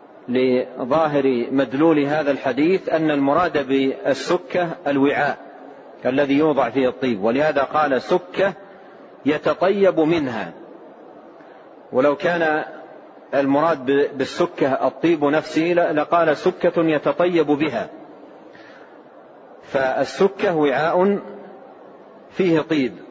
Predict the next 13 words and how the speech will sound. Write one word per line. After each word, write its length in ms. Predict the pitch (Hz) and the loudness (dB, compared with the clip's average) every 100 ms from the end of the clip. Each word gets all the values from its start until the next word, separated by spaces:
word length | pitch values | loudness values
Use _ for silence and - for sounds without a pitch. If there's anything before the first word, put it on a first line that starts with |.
| - | -4
فكان 360 | 135 180 196 | -2 0 0
عند 300 | 175 143 185 | 0 0 0
النبي 640 | 160 147 135 135 170 196 127 | 0 0 0 0 0 0 -2
عليه 360 | 139 165 156 | 0 0 0
الصلاة 460 | 143 - 139 156 147 | -2 0 0 2 0
والسلام 680 | 143 131 - 135 143 165 156 | 2 0 0 0 2 2 2
وعاء 640 | 127 120 156 170 180 185 - - | 0 0 0 2 2 0 -4 -2
فيه 220 | 151 139 | 0 0
طيب 300 | 123 156 180 | 0 0 2
يتطيب 600 | 185 170 - 170 151 127 | 0 0 0 0 0 2
منه، 460 | 135 135 127 147 156 - - - - - - | 0 2 2 2 0 -8 -18 -20 -20 -20 -20
صلوات 460 | - 135 147 147 143 | -4 0 2 2 0
الله 560 | 135 147 139 135 147 | 2 2 2 0 -2